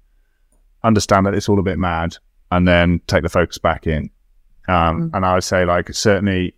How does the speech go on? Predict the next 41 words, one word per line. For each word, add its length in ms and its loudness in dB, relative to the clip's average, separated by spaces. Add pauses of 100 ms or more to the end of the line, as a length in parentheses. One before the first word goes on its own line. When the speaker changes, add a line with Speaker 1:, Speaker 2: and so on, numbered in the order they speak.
(120)
Speaker 1:
um, 320 -4
y-, 180 -8
you 160 -2
know 440 4
you're 140 4
gonna 180 -2
be 280 -4 (460)
in 100 -2
a 60 0
really 240 0
high 160 0
pressure 300 -10
situation. 500 -6
You 100 -2
know 220 2
you're 160 4
all 100 0
gonna 200 -2
be 100 0
really 220 -2
worried. 440 -4 (460)
So 500 4 (520)
taking 400 2
that 160 -2
time 440 0
to 160 -4
just 280 -4
try 220 0
and, 100 0
like, 300 -2 (540)
have 140 -4
a 40 -2
think 220 -2
about 240 0
it. 160 -8
Maybe 240 4
another 280 2
thing 180 0
you 120 0
could 180 -8
do, 520 0